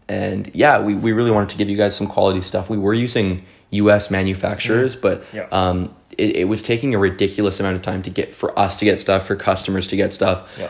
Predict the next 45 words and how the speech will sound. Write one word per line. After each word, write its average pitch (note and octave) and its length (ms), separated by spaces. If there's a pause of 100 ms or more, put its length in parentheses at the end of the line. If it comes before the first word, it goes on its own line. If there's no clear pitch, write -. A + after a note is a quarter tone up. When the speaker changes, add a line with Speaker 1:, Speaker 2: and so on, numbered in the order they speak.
Speaker 1:
So - 180
we G#2 80
just G#2 160
decided G2+ 440
to, - 60
with G#2 360
covid, F#2 360
right? - 460
Before A2+ 380
it F2 60
was G2 140
a F#2+ 60
week G#2 180
and G2+ 80
a - 40
half, F#2+ 360
our F#2+ 100
last G2 280
release, F#2+ 240
we G2+ 80
did F#2+ 260
that G2 160
and - 80
it G2+ 60
was F#2+ 160
okay. G2 320
But, F2+ 280 (420)
um, F2+ 420
this G#2+ 200
Speaker 2:
Again, G#2 140
Speaker 1:
release F#2 240
Speaker 2:
covid G#2+ 100
is G#2+ 120
just - 240
affect-, A2+ 400
it A2 80
Speaker 1:
Yeah. G2+ 180
Speaker 2:
affects, D3 380
like, G#2 280
Speaker 1:
Everything. G2+ 520
Speaker 2:
it, - 0
yeah. - 180 (360)
Speaker 1:
Yeah. F#2+ 260 (260)
Um, F#2 600 (180)
so F#2+ 640